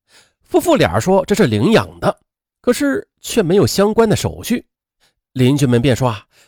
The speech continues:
这对夫妻婚后多年一直未育，而在几个月前呢，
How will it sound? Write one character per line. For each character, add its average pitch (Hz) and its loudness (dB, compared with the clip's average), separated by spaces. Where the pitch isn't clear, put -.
这 269 0
对 226 2
夫 254 -4
妻 247 -2
婚 277 0
后 220 2
多 240 2
年 165 2
一 220 0
直 117 -2
未 170 2
育， 208 -2
而 117 -4
在 110 0
几 - -8
个 143 -2
月 156 4
前 95 -8
呢， 127 -4